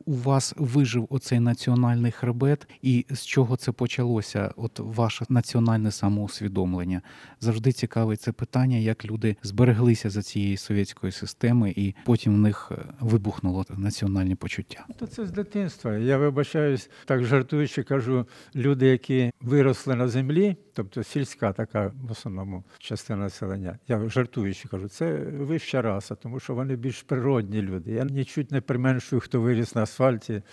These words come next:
Speaker 2: достоїнства тих людей, але так, жартуючи кажу про це. То ось оте коріння там і пробуджувалось. Коли ще там підлітком маленьким, другий клас, там, тут пасли коров, там футбол грали, таке, якісь там ігри робили.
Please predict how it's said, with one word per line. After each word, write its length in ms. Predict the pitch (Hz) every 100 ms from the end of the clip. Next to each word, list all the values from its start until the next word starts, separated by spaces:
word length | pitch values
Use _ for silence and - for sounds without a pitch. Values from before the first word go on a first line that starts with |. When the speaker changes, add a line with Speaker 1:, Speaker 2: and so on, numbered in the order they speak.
| -
Speaker 2:
достоїнства 680 | 107 120 - 120 117 - 113
тих 300 | 123 104 113
людей, 280 | 98 98 113
але 160 | 143 143
так, 520 | _ 135 110 - - 117 - 156
жартуючи 600 | 123 123 143 110 104 -
кажу 260 | 117 98
про 160 | 101 110
це. 240 | - 113 - _ -
То 80 | 165
ось 160 | 160 135
оте 180 | 214
коріння 600 | 190 165 156 170 165 147 -
там 220 | - 160 160
і 60 |
пробуджувалось. 840 | 156 160 151 156 113 104 92 90 - -
Коли 200 | 139 143
ще 360 | - 135 127 147 147
там 140 | 127 110
підлітком 520 | - 135 117 - 131
маленьким, 460 | 123 110 - 95 - - -
другий 240 | 110 107
клас, 240 | 104 139 -
там, 140 | 98
тут 140 | 92 110 _ - -
пасли 280 | - 135 -
коров, 400 | - 143 156 147
там 160 | 123 131
футбол 460 | - 143 120 151
грали, 300 | 135 143 135
таке, 320 | 131 135 147 131
якісь 440 | 135 131 139 -
там 200 | 135 127
ігри 600 | 151 131 135 139 131 135
робили. 460 | 131 120 135 127